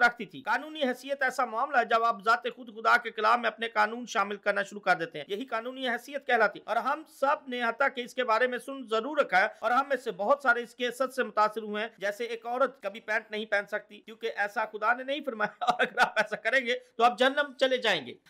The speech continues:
<laughs> ये तो खुदा का कलाम नहीं है। और जब आप सही हवाले की तलाश करके पढ़ते हैं, तो तब आपको मालूम होता है कि ये ऐसी बात के मुतल्लिक कोई ऐसी बात नहीं करता है। मैं इसके मुतल्लिक कुछ कहना जरूर चाहूंगा,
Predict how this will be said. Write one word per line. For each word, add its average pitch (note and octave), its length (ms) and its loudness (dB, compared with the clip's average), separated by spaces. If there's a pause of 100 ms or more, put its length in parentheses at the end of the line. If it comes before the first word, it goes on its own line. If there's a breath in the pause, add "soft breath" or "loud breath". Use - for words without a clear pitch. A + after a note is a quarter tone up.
(120)
<laughs> C4+ 280 0 (160)
ये G3+ 140 -2
तो C4+ 120 0
खुदा C#4 260 0
का D4+ 120 0
कलाम D4+ 260 0
नहीं C4+ 160 -4
है। C#3+ 80 -10 (160)
और F#3+ 60 -8
जब A#3 200 -2
आप C4 440 0
सही C#4+ 280 0
हवाले B3 320 4
की C4 140 -10
तलाश A#3+ 300 4
करके B3 240 0
पढ़ते B3 300 0
हैं, G#3+ 80 2
तो A3 80 -4
तब A#3 240 2
आपको B3 240 4
मालूम A#3+ 320 0
होता A#3+ 180 0
है A3 40 2
कि A3+ 100 -6
ये A#3+ 140 -2
ऐसी A3+ 200 -2
बात A3 240 2
के A#3 60 -6
मुतल्लिक A#3 320 -4
कोई A#3 140 -4
ऐसी A3+ 200 -2
बात G#3 240 2
नहीं G3+ 140 -4
करता E3+ 240 -2
है। - 80 -10 (220 soft breath)
मैं A3 120 6
इसके C4 160 2
मुतल्लिक C4 440 -2 (760)
कुछ C4+ 200 -16
कहना A3+ 280 -2
जरूर G#3 240 -8
चाहूंगा, D3+ 340 -2